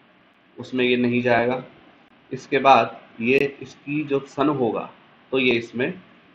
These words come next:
अ, चले जाएगा। ये जो disease है, जो इस mother के पास थी, वो इसके grandson में हो जाएगी। तो grandson या granddaughter में किसी parent से अगर कोई particular gene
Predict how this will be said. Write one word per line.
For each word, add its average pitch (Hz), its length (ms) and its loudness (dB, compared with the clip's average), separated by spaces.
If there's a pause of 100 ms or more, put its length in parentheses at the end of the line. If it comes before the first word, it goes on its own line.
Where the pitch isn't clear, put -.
(1120)
अ, 113 240 -2
चले 113 300 2
जाएगा। 95 480 -4
ये 120 160 0
जो 120 120 -4
disease 117 460 -4
है, 131 340 -2 (100)
जो 123 80 0
इस 127 140 -2
mother 120 300 2
के 143 100 -4
पास 120 260 0
थी, - 320 -8 (280)
वो 123 160 0
इसके 127 380 -2 (220)
grandson 139 540 2
में 117 160 -4
हो 101 260 -6
जाएगी। 101 380 -10
तो 117 60 -4
grandson 151 640 4
या 147 100 2
granddaughter 135 680 0
में 131 240 0
किसी 135 260 -8
parent 131 420 0
से 123 360 0 (240)
अगर 127 200 2
कोई 127 540 -2 (120)
particular 123 540 0
gene 123 500 -2